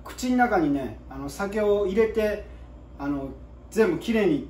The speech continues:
洗うらしいんですが、もう今日お腹割っていきます。その方が確実だから。じゃあやっていきます。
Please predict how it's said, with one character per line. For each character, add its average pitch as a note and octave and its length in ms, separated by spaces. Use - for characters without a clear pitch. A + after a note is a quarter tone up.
洗 G#3+ 200
う G#3+ 60
ら G#3+ 100
し G3+ 120
い G3 40
ん F3 40
で D3+ 80
す C#3+ 100
が、 C#3 220
も A#3+ 340
う - 20
今 C4 100
日 - 40
お G3 140
腹 A#3+ 240
割 A3 220
っ - 40
て G#3+ 360
い E3 80
き F3 80
ま F3 140
す。 - 100
そ A3 80
の A#3 100
方 E3+ 60
が C#3+ 100
確 D#3+ 260
実 D3+ 260
だ D3 120
か C3 120
ら。 A2 180
じ E3+ 80
ゃ E3+ 40
あ - 40
や - 60
っ - 20
て C3+ 80
い A#2+ 40
き B2+ 60
ま A2+ 120
す。 - 60